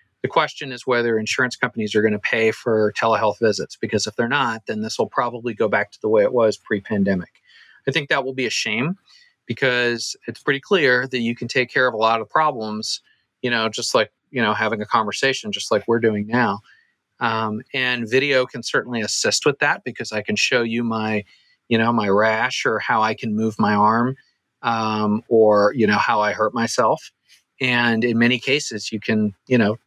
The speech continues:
take care of the problem. Um, and it's, it's also true that with, you know, monitoring devices like E K G strips or glucose, you know, monitoring tools, we can even add a layer of data that, that,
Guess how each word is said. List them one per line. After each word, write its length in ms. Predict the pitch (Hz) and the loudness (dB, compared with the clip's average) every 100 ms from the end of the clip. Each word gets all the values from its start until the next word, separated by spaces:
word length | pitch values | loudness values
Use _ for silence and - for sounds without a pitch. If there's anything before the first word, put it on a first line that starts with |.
| - | -6
take 180 | 104 | -4
care 220 | - 113 104 | -2 0 0
of 140 | 98 | -2
the 80 | - | -6
problem. 480 | - 160 - - _ _ _ _ _ _ | -2 0 -2 -14 _ _ _ _ _ _
Um, 340 | - 113 110 110 | -2 0 0 0
and 120 | 156 | 0
it's, 320 | 131 113 - - | -2 -2 -8 0
it's 320 | 127 120 - - | 0 0 -6 0
also 320 | 160 - 143 | 0 0 -2
true 400 | 131 - 135 131 | -2 0 0 2
that 220 | 117 110 | 0 -2
with, 280 | 117 110 - _ | 0 -2 -4 _
you 160 | 147 123 | 0 2
know, 140 | 107 | 4
monitoring 580 | 107 113 120 - 131 113 | 4 2 0 -2 -2 -2
devices 640 | 110 110 107 - 117 - | 0 0 0 -2 -2 0
like 340 | 123 113 104 - _ _ _ | 2 4 2 -6 _ _ _
E 80 | 123 | -4
K 220 | 117 127 | -2 -2
G 200 | 107 113 | -2 -2
strips 600 | 110 - 123 117 - - | 0 0 0 0 -4 -6
or 120 | 110 98 | -4 -2
glucose, 720 | 117 117 - 117 110 - - | 0 0 4 2 2 -2 0
you 100 | 143 | 0
know, 120 | 110 | 2
monitoring 460 | 107 117 117 113 110 | 2 2 2 0 -2
tools, 480 | - 120 120 113 - - _ _ | 0 2 2 0 -6 -16 _ _
we 100 | 131 | -2
can 160 | 127 135 | 0 0
even 180 | 127 117 | 2 2
add 220 | 110 113 | 0 0
a 80 | 107 | 0
layer 400 | 104 117 113 104 | 2 2 4 2
of 160 | 95 | 0
data 380 | 92 107 120 156 143 | 0 4 4 2 2
that, 180 | 107 - 127 | 0 -2 -2
that, 160 | 135 | -2